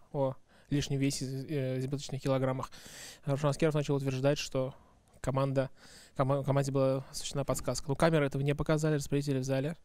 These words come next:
которые, в принципе, являются помощниками ведущего, и они, э, скажут, что подсказки не было. Скажите, как эта ситуация повлияла, э, на вашу игру, э, на ваш личный настрой и, о, как, как вы считаете,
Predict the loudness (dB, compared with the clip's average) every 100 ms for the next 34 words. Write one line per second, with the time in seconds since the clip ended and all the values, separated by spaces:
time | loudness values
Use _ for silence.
0 | -20 -12 -6 -2 -2 -2 -4 -2 -2 -2
1 | -2 -4 -6 -6 -4 -2 -2 -2 -2 -4
2 | -8 -16 -18 -2 0 2 0 0 -2 -2
3 | -2 0 -2 -4 -2 -2 0 -2 0 0
4 | 0 -4 -10 -16 -18 -4 -2 2 0 0
5 | -4 2 2 2 0 0 2 2 2 0
6 | -4 -8 -4 -2 -2 0 0 0 -2 0
7 | -2 -4 -14 -20 -8 -2 0 0 -2 -2
8 | -4 -4 -4 -2 0 2 2 2 2 -2
9 | -2 -2 -2 -4 -2 -2 -4 -8 -14 _
10 | -20 -20 -20 -20 -16 -10 -4 -4 -4 -4
11 | -4 -4 -8